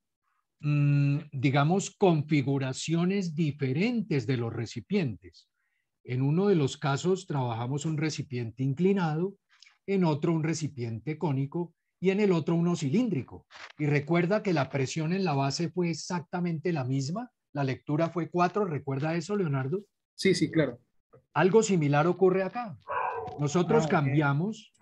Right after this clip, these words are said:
Speaker 1: la configuración del piezómetro, lo cambiamos en el diámetro,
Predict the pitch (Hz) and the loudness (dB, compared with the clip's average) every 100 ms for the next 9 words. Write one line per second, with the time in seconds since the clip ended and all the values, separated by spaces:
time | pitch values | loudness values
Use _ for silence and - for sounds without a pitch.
0 | _ - 143 143 156 139 143 131 127 127 | _ -4 -2 0 0 2 2 2 0 -2
1 | - 151 160 160 185 180 196 185 - 151 | -2 0 0 2 0 0 2 2 2 -2
2 | 143 143 208 165 120 131 120 135 135 175 | -2 -2 -2 -2 0 -2 -2 -2 -2 -2
3 | 180 143 117 110 143 123 135 - 196 | -2 -4 -4 0 0 0 -4 -4 -4